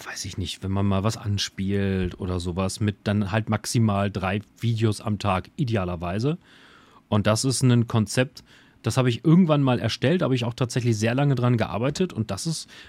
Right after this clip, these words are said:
ein Konzept, dem folge ich sehr stringent. Und, ähm, das ist im Prinzip einfach auch, auch dann mein Vorgehen. Um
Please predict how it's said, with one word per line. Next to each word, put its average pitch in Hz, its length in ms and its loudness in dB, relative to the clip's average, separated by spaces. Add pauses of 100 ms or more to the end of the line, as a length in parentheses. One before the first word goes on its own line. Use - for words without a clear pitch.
ein 120 100 0
Konzept, 127 540 -2
dem 123 160 2
folge 135 400 2
ich - 320 -4 (140)
sehr 120 200 -4
stringent. 120 640 -2 (720)
Und, 131 680 2
ähm, 120 180 2
das 113 180 0
ist - 240 -6 (140)
im 131 140 -2
Prinzip 135 380 -4
einfach 113 240 -6
auch, - 280 -12
auch 117 220 -6
dann 120 180 0
mein 117 180 2
Vorgehen. 85 460 -4 (800)
Um 110 460 4